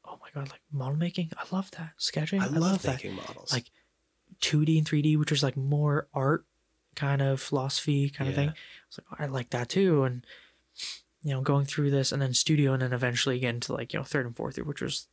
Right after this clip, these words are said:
Speaker 1: the reason why I got in the program, which was the car design side of
Speaker 2: Yeah.
Speaker 1: things.
Speaker 2: You learn
Speaker 1: I was
Speaker 2: how
Speaker 1: like,
Speaker 2: to
Speaker 1: "Oh my
Speaker 2: studio.
Speaker 1: God, I love this." So I was, like, automatically, I'm like, "Yeah, I'm gonna learn how to make models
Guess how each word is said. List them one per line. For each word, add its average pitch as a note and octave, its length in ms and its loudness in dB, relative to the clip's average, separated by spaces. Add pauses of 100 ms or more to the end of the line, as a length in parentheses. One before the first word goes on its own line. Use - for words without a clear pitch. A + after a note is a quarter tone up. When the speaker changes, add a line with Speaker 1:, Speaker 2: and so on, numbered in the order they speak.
Speaker 1:
the - 100 -6
reason C#3 280 -4
why B2+ 100 -6
I C3+ 40 -4
got C#3 160 -2
in D3 40 -4
the D3 60 -6
program, - 460 -4
which D#3+ 120 -8
was E3 140 -4
the D#3 100 -8
car C3+ 220 0
design - 320 -6
side - 140 -4
of - 60 -4
Speaker 2:
Yeah. - 60 -8
Speaker 1:
things. - 240 -8 (240)
Speaker 2:
You G2+ 100 -8
learn F2+ 140 -8
Speaker 1:
I C#3 40 0
was B2+ 100 0
Speaker 2:
how B2 60 -2
Speaker 1:
like, - 100 -10
Speaker 2:
to - 160 -4
Speaker 1:
"Oh - 20 -4
my - 120 -8
Speaker 2:
studio. - 120 -14
Speaker 1:
God, D3+ 220 0
I B2 40 0
love C3 300 -2
this." B2+ 380 0 (760)
So - 140 2
I - 20 6
was, C3+ 120 4
like, - 180 -2 (180)
automatically, C#3+ 420 4
I'm B2 40 0
like, B2+ 200 -2
"Yeah, B2+ 80 2
I'm B2+ 60 0
gonna G3 140 2
learn D#3 180 4
how B2+ 60 0
to A#2+ 60 -2
make B2 180 -4
models A#2 920 -2